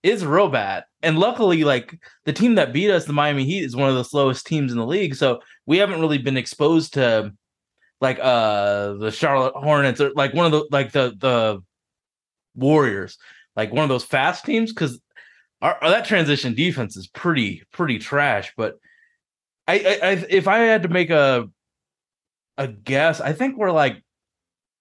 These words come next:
ten to fifteen in fast break points at the end of the year, which, comparing that to the past where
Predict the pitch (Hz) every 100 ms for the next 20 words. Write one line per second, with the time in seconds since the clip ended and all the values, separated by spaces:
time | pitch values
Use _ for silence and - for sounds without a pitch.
0 | _ _ _ _ _ _ - 147 175 170
1 | 156 170 165 - 143 160 185 139 170 175
2 | 165 170 170 - 170 170 165 185 185 175
3 | - - 160 170 165 175 156 135 156 196
4 | 220 - - - _ _ 127 147 - -
5 | 160 143 165 160 156 143 147 156 - 151
6 | 135 131 127 _ _ _ _ _ _ -
7 | 110 - 123 143 196 - - 131 123 120